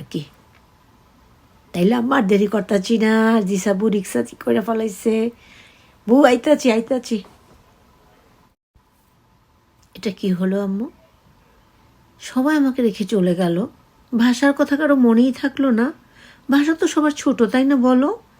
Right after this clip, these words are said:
অন্যদিন যার যার মর্জি মতো যায়, আবার একসাথে যাই আমরা, বেশিরভাগই একসাথে যাওয়া হয়। তবুও দেখা যায় কখনো কখনো একটু আলাদাও যাওয়া হয় যদি রেডি হতে দেরি হয়। কিন্তু আজকে যেমন খুশি,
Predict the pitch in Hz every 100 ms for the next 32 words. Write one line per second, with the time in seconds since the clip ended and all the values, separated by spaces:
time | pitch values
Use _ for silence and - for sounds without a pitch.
0 | _ _ - 320 370 415 330 277 247 269
1 | 247 247 220 233 233 233 226 226 226 220
2 | 220 233 - 214 214 214 208 202 202 220
3 | - - - - _ - 190 - 233 269
4 | 294 247 - 254 214 202 220 220 208 247
5 | - _ _ _ _ - - _ - 262
6 | 277 269 262 269 262 269 262 240 240 240
7 | 240 220 - 214 220 - - 214 180 185
8 | 208 214 196 196 190 190 190 196 185 190
9 | 185 185 190 185 180 185 175 180 - _
10 | - - - _ 196 185 185 185 - -
11 | 254 202 190 175 180 196 202 - 226 202